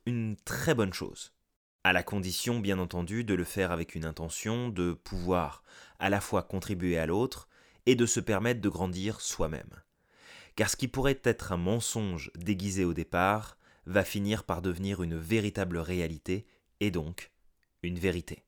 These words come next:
Et à celles et ceux qui pourraient s'offusquer de la stratégie que je propose de suivre, je vous rappellerai simplement ceci. Lorsque vous vous dites que vous ne pouvez pas augmenter vos prix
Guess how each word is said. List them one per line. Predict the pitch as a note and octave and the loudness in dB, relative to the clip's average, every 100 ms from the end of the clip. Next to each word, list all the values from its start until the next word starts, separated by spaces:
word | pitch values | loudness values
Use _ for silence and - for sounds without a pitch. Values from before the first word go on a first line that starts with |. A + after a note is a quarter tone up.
| _ _ _ _ _ _ _ _ _ _ | _ _ _ _ _ _ _ _ _ _
Et | A#2+ | 8
à | A#2 | 8
celles | - F3+ E3 B2 | 8 6 6 6
et | |
ceux | A2+ - D3+ | 6 6 4
qui | D3+ A#2 | 4 0
pourraient | A2+ A2 C3+ C3 | 2 4 6 4
s'offusquer | - - F#3+ - - - - E2+ C2 - | 2 2 2 2 0 -2 -2 -2 -4 -8
de | F2 F2+ | -6 4
la | G2 F2+ | 6 4
stratégie | - G#2+ G2+ F#2+ C3 C3+ | 2 0 2 2 0 0
que | A2+ | 0
je | F#2 G2 | 0 0
propose | F#2 - G2+ G#2 F#2 | 0 0 0 2 2
de | F2+ | 0
suivre, | - - C2 - - - - - - - - | -4 -4 -6 -8 -16 -18 -20 -18 -16 -14 -4
je | F#2+ | 4
vous | B2+ | 6
rappellerai | D3 D3+ C#3+ E3 | 8 8 8 6
simplement | - A#2+ A2 G#2+ B2+ | 2 0 2 0 0
ceci. | - G2 - - - _ _ _ _ _ _ _ _ - | -2 -2 -2 -4 -10 _ _ _ _ _ _ _ _ 4
Lorsque | C3+ - F3 | 6 6 4
vous | D3 D#3 | 4 4
vous | D3 | 2
dites | C#3 G3+ - | 0 -2 2
que | |
vous | A#2+ A#2 | 2 4
ne | G#2+ | 2
pouvez | - C#3+ C3 | 2 2 2
pas | - D3 | 6 4
augmenter | G2+ G2+ G2 A#2 | 6 2 2 0
vos | G2+ F#2 | 0 4
prix | - D2 | 4 4